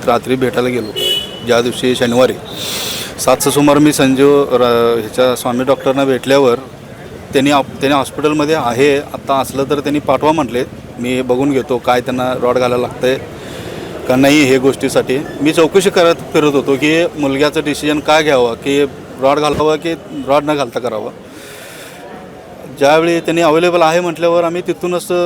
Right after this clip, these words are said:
तिथं निघून त्यांच्या हॉस्पिटलला पोहोचलो. त्यांनी माझी already त्यांना फोटो स्वामी डॉक्टरांनी पाठवलेलंच होतं, तरी पण त्यांनी माझे, अ,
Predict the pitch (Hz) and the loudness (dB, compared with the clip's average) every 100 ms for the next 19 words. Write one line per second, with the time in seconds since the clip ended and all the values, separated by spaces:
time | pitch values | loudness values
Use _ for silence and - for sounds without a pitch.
0 | 175 160 143 165 151 160 156 - 143 139 | -4 -8 -6 -6 -4 -6 -8 -6 -6 -2
1 | 147 - 147 147 151 151 135 131 131 139 | -4 -2 -2 0 0 0 0 0 -2 0
2 | 135 135 131 139 143 139 - - - 131 | -2 0 -2 0 0 0 -4 -16 -6 0
3 | 131 151 175 165 165 156 160 160 160 151 | 2 2 2 2 2 0 0 2 2 2
4 | 139 147 143 - 151 151 147 139 127 151 | 0 2 0 0 0 2 2 0 2 2
5 | 151 147 127 - 143 - - - - - | 2 0 -2 -2 -2 -4 -18 -18 -16 -18
6 | - - - 131 143 147 147 151 151 143 | -18 -14 -4 -4 0 0 0 0 2 2
7 | 131 135 139 - 127 123 | 2 2 0 -2 -2 2